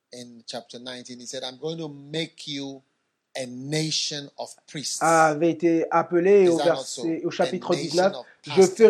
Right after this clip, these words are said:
Speaker 1: pastors.
Speaker 2: de vous une nation de
Speaker 1: So we
Speaker 2: prêtres,
Speaker 1: believe that
Speaker 2: une nation
Speaker 1: we
Speaker 2: de
Speaker 1: can be
Speaker 2: pasteurs. »
Speaker 1: a
Speaker 2: Donc nous
Speaker 1: nation
Speaker 2: croyons que nous
Speaker 1: of
Speaker 2: pouvons être une
Speaker 1: pastors.
Speaker 2: nation de pasteurs.
Speaker 1: All right?
Speaker 2: OK.
Speaker 1: A kingdom of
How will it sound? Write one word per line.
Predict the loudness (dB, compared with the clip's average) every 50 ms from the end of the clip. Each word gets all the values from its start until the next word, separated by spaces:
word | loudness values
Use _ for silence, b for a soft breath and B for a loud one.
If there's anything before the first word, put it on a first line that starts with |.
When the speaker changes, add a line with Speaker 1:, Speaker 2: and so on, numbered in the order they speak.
| 8 6
Speaker 1:
pastors. | 6
Speaker 2:
de | 4 4 4
vous | 4 0 -2 -2
une | 0 2 6
nation | 6 6 6 6 2 0 2
de | 2 0
Speaker 1:
So | -2 -2 -2
we | -2
Speaker 2:
prêtres, | 0 -2 -2 -4 -6
Speaker 1:
believe | -6 -6 -6 -6 -4
that | -6 -6 -6 -8 -2 _
Speaker 2:
une | 4 6 6 6 6 8
nation | 8 8 8 6 2 2 4 4
Speaker 1:
we | 4
Speaker 2:
de | 4 2
Speaker 1:
can | 0
be | 4
Speaker 2:
pasteurs. » | 4 4 4 2 0 -4 -4 -2 -2 -6 -10 -14
Speaker 1:
a | -18 -18 -20 -20 -16 -8 -6 -2 2
Speaker 2:
Donc | 4 4 4 4 2
nous | 0 0
Speaker 1:
nation | 0 -2 -2
Speaker 2:
croyons | 2 2 4 6 6 6 6
que | 4 2
nous | 4 4 2
Speaker 1:
of | 2
Speaker 2:
pouvons | 0 -2 0 2 2 2 4
être | 4 4 4 4 2
une | 2 2
Speaker 1:
pastors. | 2 4 4 4 4
Speaker 2:
nation | 4 2 0 -2 0 0 2 2
de | 2 0
pasteurs. | 0 2 2 2 2 0 -8 -10 -10 -10 -10 -12 -12 -10
Speaker 1:
All | -10 -8
right? | -8 -8 -8 -8 -10 -10 -12 -12 -8
Speaker 2:
OK. | -8 -8 -6 -4
Speaker 1:
A | -2 -2 -2 -2 -4 -8
kingdom | -12 -12 -12 -12 -12 -10 -10 -10 -10 -10 -14 -16
of | -18 -18